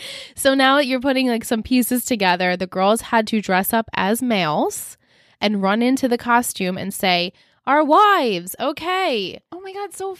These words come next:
Speaker 1: I know, so
Speaker 2: fun.
Speaker 1: fun. And I'm so ter-, I feel terrible for those who do not know this spoiler.
Speaker 2: Well, at least.
Speaker 1: But I did not want Michelle to know any end, Endgame couples whatsoever. <laughs>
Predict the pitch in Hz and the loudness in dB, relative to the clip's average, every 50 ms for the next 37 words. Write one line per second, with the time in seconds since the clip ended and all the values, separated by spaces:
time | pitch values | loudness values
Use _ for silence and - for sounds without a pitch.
0 | _ - 392 392 262 254 254 262 262 247 233 240 247 320 277 240 247 240 233 226 | _ -4 0 2 2 2 4 4 4 4 2 2 2 2 2 2 2 0 0 0
1 | 208 196 190 180 196 202 196 214 220 - - - 240 233 247 240 - 269 247 - | 0 0 0 -2 -2 -2 -2 -4 -4 -6 -4 -2 0 0 0 0 0 -2 0 0
2 | - 220 226 220 - 240 233 226 247 240 247 233 240 247 - - 233 214 208 208 | 2 0 0 0 0 -2 -2 0 0 0 0 2 0 -2 0 0 0 2 2 2
3 | 208 208 - - 220 208 190 196 185 180 170 165 - - 165 156 156 156 147 151 | 2 2 0 -2 -4 -2 -2 -2 -2 -2 -2 -2 -4 -6 -4 -4 -2 -2 -2 -4
4 | - 185 175 170 - - - - - 170 160 160 - 160 - 233 233 233 202 185 | -6 -6 -6 -6 -6 -6 -10 -6 -6 -6 -4 -4 -4 -4 -2 0 0 0 -2 -2
5 | 214 262 330 - - - 208 208 214 208 220 214 220 214 208 220 - - 220 208 | -4 -4 -6 -6 -2 0 2 2 2 2 2 2 2 2 2 2 0 0 0 0
6 | 208 185 190 196 - 208 190 190 185 185 180 - 175 185 180 - 170 175 165 165 | 0 0 0 -2 0 0 0 0 2 0 0 0 -2 -2 -2 -2 -2 -2 -2 -2
7 | 165 _ - - 180 185 190 175 180 170 165 175 - 175 156 - 147 143 160 175 | -4 _ -4 -4 -4 -2 -4 -4 -4 -4 -4 -4 -4 -4 -4 -4 -4 -6 -6 -8
8 | - 202 190 190 185 180 170 - - 196 180 120 151 143 147 151 180 220 285 - | -10 -12 -8 -4 -4 -4 -4 -2 -2 -2 0 0 0 -2 -2 0 2 2 0 0
9 | - - - - - - 339 | -6 -14 -20 -10 -2 0 0